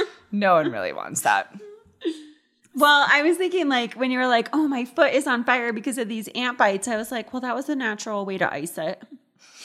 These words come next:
Speaker 2: You just pour shake on it.
Speaker 1: Uh, yeah, you know, here you go.
Speaker 2: Mm-hmm.
Speaker 1: Yes. Well, then at some point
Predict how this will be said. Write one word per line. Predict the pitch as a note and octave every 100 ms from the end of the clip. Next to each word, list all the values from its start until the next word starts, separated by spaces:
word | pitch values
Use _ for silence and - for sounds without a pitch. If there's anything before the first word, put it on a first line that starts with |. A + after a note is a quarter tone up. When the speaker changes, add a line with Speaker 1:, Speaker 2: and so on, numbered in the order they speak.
| - F4 E4+ E4 F4
Speaker 2:
You | D4+
just | A#3+ G#3+ D4
pour | F#3+ F#3
shake | G3 F#3 D#3 E3+
on | D#3 E3
it. | F3+
Speaker 1:
Uh, | A3+
yeah, | A3+ C#4
you | G3+ A#3
know, | E4 F#4
here | F#4 G4
you | D4
go. | B3+ B3 B3 B3+ B3+
Speaker 2:
Mm-hmm. | B3+ G#3+ A3+ G#3+ G#3+ - _ _
Speaker 1:
Yes. | - G3 F3 D3+ F3+ - - _ - -
Well, | G#3+ C4 C#4+ C#4 B3 -
then | G#3+ A3+ F4 G4+ E4 G3+ G3+ G3+ _ _ _ -
at | G#3+ -
some | - A#3+ C#4
point | B3 A3+ G#3+ F3+ -